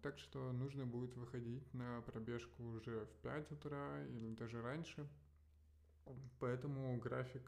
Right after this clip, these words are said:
на, именно в текстовом виде пока такой достаточно жесткий, что в пять утра выходить на пробежку, в шесть с собакой гулять, там до семи мыться, какие-то дела делать,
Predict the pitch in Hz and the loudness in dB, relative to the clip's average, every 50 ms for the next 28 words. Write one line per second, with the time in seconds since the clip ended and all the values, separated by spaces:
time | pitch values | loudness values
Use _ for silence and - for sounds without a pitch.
0 | - - 135 123 120 120 120 120 120 120 - 127 127 127 123 123 120 117 117 113 | -6 -4 0 0 2 2 2 0 0 0 2 2 2 2 2 2 2 0 0 -2
1 | 113 - - - - 120 117 113 110 110 - - - - - - - - - - | -4 -6 -12 -8 -4 -2 0 0 -2 -2 -6 -10 -16 -20 -20 -20 -20 -20 -20 -2
2 | - 151 151 151 - - 151 143 139 135 131 123 135 135 131 123 131 117 113 - | 0 2 2 2 0 0 2 2 4 4 4 4 2 2 2 0 0 -2 -2 0
3 | 117 113 113 117 123 120 120 110 - 120 113 113 110 110 - 123 120 - - 123 | 2 2 4 2 2 0 -4 -4 -2 0 0 0 0 0 0 -2 -2 0 0 -2
4 | 117 107 131 156 196 202 - - - 170 - - - - 117 113 113 113 - - | 0 2 2 2 0 0 -2 -6 -6 -6 -6 -6 -2 0 2 2 2 2 -2 -6
5 | - - - - - - - - - - - - 123 120 123 - - - 120 120 | -14 -16 -18 -18 -18 -20 -20 -20 -20 -2 4 4 4 4 4 0 -2 0 2 4
6 | 117 113 107 110 - - 123 113 110 110 113 113 110 - 120 117 110 127 165 190 | 4 4 2 2 0 0 0 0 0 0 0 0 0 0 0 0 0 2 2 0
7 | 190 - - - 170 160 160 160 160 156 - - - 120 113 110 110 - - - | 0 -2 -2 -2 0 2 4 2 2 0 -2 -2 0 0 0 0 0 -4 -2 0
8 | 120 113 120 147 165 - 151 143 143 147 143 139 139 135 135 131 - 117 113 113 | 2 4 4 2 2 0 0 0 2 2 2 2 2 0 0 -2 -4 -4 -2 0
9 | 110 120 120 - - 120 117 113 113 120 156 180 180 - - 175 160 156 151 151 | 0 0 -2 0 0 2 2 4 4 4 2 2 0 -2 -2 -2 0 0 0 0
10 | 151 - 139 - 147 139 - 139 131 131 135 139 135 127 127 123 127 123 123 123 | -2 -4 -4 -2 -2 -2 -2 -2 0 2 4 4 4 4 4 2 2 0 0 0
11 | 123 123 - | -2 -4 -8